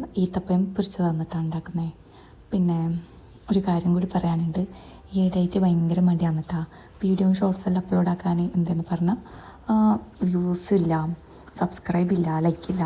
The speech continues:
എല്ലാം വളരെ വളരെ അധികം കുറവാണ്. അതുകൊണ്ടാണ് ട്ടാ ഒരു മൂഡില്ലാത്ത അപ്ലോഡ് ആക്കാൻ. അപ്പോൾ ഈ വീഡിയോ കാണുന്ന ആരെങ്കിലും ഉണ്ടെങ്കിൽ പരമാവധി സബ്സ്ക്രൈബും ലൈക്കും കമൻറ്റും ഒക്കെ ചെയ്ത് സപ്പോർട്ട് ചെയ്യാം. Thank you.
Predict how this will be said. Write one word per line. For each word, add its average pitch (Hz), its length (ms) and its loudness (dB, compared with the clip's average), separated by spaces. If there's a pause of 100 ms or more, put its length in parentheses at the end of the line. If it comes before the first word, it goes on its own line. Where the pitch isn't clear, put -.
(160)
എല്ലാം 170 400 0
വളരെ 185 340 0
വളരെ 190 340 0
അധികം 180 400 0
കുറവാണ്. 208 360 2 (580)
അതുകൊണ്ടാണ് 208 520 4
ട്ടാ 160 120 0 (100)
ഒരു 165 160 -2 (180)
മൂഡില്ലാത്ത 196 560 2 (320)
അപ്ലോഡ് 190 340 -2
ആക്കാൻ. 190 240 0 (580)
അപ്പോൾ - 180 -2
ഈ - 100 2
വീഡിയോ 185 300 2
കാണുന്ന 208 340 4
ആരെങ്കിലും 190 400 2
ഉണ്ടെങ്കിൽ 170 300 0 (540)
പരമാവധി 196 800 0 (500)
സബ്സ്ക്രൈബും 180 680 2
ലൈക്കും 165 400 2
കമൻറ്റും 170 420 0 (480)
ഒക്കെ - 320 -6
ചെയ്ത് 180 240 0 (140)
സപ്പോർട്ട് 185 280 -2
ചെയ്യാം. - 220 -10 (240)
Thank 190 240 2
you. 175 80 0